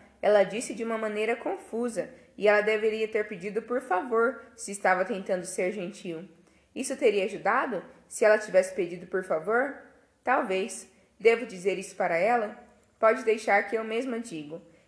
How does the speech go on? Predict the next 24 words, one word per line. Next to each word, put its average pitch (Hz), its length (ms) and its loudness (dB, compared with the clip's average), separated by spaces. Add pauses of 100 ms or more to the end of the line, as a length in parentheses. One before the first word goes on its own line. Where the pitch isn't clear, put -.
E 214 80 -4
por 269 120 -2
que 262 140 2
você 247 260 0
não 247 180 -4
quer 214 220 4
fazer 202 280 0
o - 20 -8
trabalho 185 400 0
de 170 100 -12
grupo 185 320 -6
com 202 220 -4
outras 190 260 -6
meninas?" 170 640 -10 (420)
"Porque 240 220 0
eu 254 60 6
posso 262 260 0
fazer 247 260 2
um 220 100 -2
trabalho 185 340 0
de 175 120 -12
grupo 233 400 -2
melhor 226 440 2
sozinha." 208 600 -4